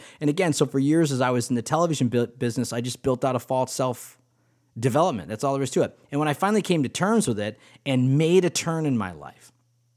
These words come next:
and really started to lean heavily on my faith and really started to lean heavily on true self, wh-, who, who, who J R John Mann really was, a lot of people looked at it and went, "What the hell is that? What are you doing there? And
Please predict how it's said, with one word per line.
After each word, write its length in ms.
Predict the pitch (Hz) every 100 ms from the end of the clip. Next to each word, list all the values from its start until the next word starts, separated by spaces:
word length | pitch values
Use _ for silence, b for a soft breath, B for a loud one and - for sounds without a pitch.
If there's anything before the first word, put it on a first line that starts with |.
| _ _ _ _ _ _ -
and 100 | 113
really 200 | 123 156
started 280 | 165 165 143
to 60 | 127
lean 180 | 135 123
heavily 400 | 143 139 127 113
on 100 | 101
my 120 | 92
faith 360 | - 156 143
and 120 | 120 127
really 140 | 151
started 260 | 143 127 113
to 80 |
lean 160 | 117 110
heavily 420 | 113 135 127 120
on 180 | 113 98 B B -
true 240 | - 175
self, 320 | - 147 131
wh-, 260 | 113 117 123
who, 180 | 147 -
who, 300 | 147 147 117 120
who 160 | 147 143
J 320 | 110 131 135
R 280 | 135 131 127 B B -
John 320 | 110 139 135
Mann 220 | 127 120
really 260 | 117 131 120
was, 400 | 120 147 113 107
a 80 | 123
lot 160 | 131
of 80 | 131
people 220 | 139 127
looked 160 | 123 135
at 80 | 117
it 60 |
and 140 | 107 110
went, 120 | 104
"What 200 | 113 151
the 60 | 135
hell 120 | 151
is 60 | 123
that? 240 | 127 - _ _ -
What 200 | 120 135
are 40 |
you 120 | 131 120
doing 260 | 117 104
there? 280 | 90 76 - b b b b -
And 460 | 113 104 101 95